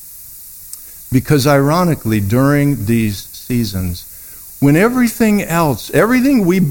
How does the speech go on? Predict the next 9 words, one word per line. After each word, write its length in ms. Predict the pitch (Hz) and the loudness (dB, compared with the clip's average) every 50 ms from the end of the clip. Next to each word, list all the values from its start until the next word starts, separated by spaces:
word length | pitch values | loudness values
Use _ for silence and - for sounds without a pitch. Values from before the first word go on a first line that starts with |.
| 135 - - - 147 - - - - - - | -4 -8 -12 -14 -14 -16 -16 -18 -12 -4 0
rely 640 | 127 127 131 139 131 139 151 160 175 185 190 196 | 2 4 4 4 4 4 4 4 4 4 4 4
on, 220 | 202 196 196 196 190 | 4 4 4 4 2
all 220 | 170 175 196 190 | 2 2 2 2
the 200 | 151 127 113 107 | 2 2 0 -2
strength 580 | - - - - - - 160 185 196 - - - | -4 -10 -12 -6 -2 0 2 2 2 0 0 0
we 160 | 135 120 110 | 0 0 0
think 400 | - - - - 196 202 - - | -2 -4 -2 0 0 0 2 2
we 160 | 160 156 143 | 2 2 2
have 720 | 123 - - 160 160 160 170 185 185 185 190 185 175 - | 0 0 0 2 2 4 4 4 2 2 2 0 -2 -6